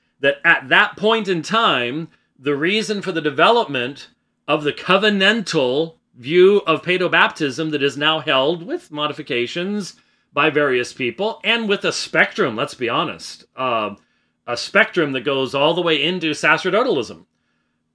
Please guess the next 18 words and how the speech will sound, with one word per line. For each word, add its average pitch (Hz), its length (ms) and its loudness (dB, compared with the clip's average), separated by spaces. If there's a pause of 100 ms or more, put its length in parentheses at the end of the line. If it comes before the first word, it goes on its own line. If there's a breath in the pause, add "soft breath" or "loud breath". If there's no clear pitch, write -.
Um, 147 520 4 (480)
but 156 240 -2
the, 156 440 2 (100)
the 143 460 -2 (540)
Westminsterian, 170 1160 2 (120)
and 113 120 -16
there's 120 380 -14
different 120 360 -12
understandings 135 760 -8
even 139 240 -14
amongst 139 520 -12 (220)
people 127 280 -14
who 139 160 -6
hold 147 200 -4
the 151 80 -4
Westminster 151 580 -8
on 143 100 -6
this, 208 300 -4